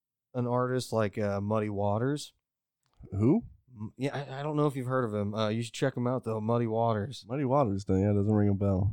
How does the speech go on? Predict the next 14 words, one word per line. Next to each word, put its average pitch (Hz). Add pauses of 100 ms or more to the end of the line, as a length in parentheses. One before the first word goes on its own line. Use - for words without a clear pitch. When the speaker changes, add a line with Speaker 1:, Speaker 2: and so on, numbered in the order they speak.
(160)
Speaker 1:
Oh, 117
yeah, 113
I'm 101
sure. 107
Speaker 2:
<laughs> - (560)
Speaker 1:
Uh, 104 (580)
you 139
know, 160
he 170
did 175
that 175
for 151
a 151
while 143